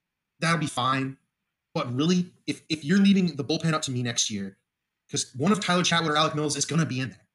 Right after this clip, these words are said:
right? You're gonna have to, to leave a spot for, for one or two of these swing guys. Let the young guys eat. Let Adbert Alzolay come out of the bullpen from spring training. If you think Adbert Alzolay can, is just too injury prone to be a starter,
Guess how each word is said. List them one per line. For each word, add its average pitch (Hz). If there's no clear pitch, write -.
right? 123
You're 139
gonna 180
have 170
to, 135
to -
leave 147
a -
spot 139
for, 123
for -
one 147
or 143
two 151
of 131
these 123
swing 143
guys. 101
Let 185
the 135
young 156
guys 143
eat. 127
Let 135
Adbert 156
Alzolay 143
come 143
out 147
of 139
the 131
bullpen 143
from 170
spring 175
training. 151
If 139
you 165
think 170
Adbert 156
Alzolay 139
can, 143
is 131
just 147
too 208
injury 170
prone 160
to 143
be 139
a -
starter, 143